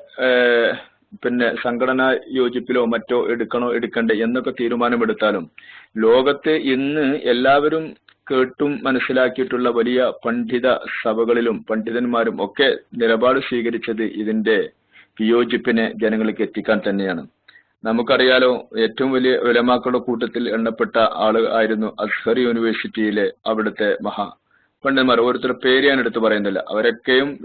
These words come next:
രേഖകൾ രേഖപ്പെടുത്തിക്കൊണ്ടുള്ള ചെറിയ ചെറിയ, ചെറിയ ചെറിയ പുസ്തകങ്ങൾ ഉണ്ട്. അതെല്ലാം വ-, വായിച്ചിട്ടും മനസ്സിലാക്കിയിട്ടും പഠിച്ചിട്ടും തന്നെയാണ് ഞങ്ങളോട് ഞാനത് പങ്കുവച്ചത്. അതുപോലെ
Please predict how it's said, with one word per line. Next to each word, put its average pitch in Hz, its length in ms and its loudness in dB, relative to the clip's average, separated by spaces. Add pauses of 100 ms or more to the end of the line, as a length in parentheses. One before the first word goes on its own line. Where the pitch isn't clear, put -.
രേഖകൾ 123 440 2 (140)
രേഖപ്പെടുത്തിക്കൊണ്ടുള്ള 113 1120 0 (160)
ചെറിയ 110 160 -2
ചെറിയ, 107 340 0 (680)
ചെറിയ 131 220 2
ചെറിയ 120 240 2
പുസ്തകങ്ങൾ 120 680 -2 (140)
ഉണ്ട്. 113 280 2 (120)
അതെല്ലാം 107 460 0 (140)
വ-, 110 220 2
വായിച്ചിട്ടും 117 500 2
മനസ്സിലാക്കിയിട്ടും 117 720 -2
പഠിച്ചിട്ടും 135 520 -2
തന്നെയാണ് 127 240 0
ഞങ്ങളോട് 113 280 -2
ഞാനത് 110 180 0
പങ്കുവച്ചത്. 98 680 -4 (600)
അതുപോലെ 117 340 2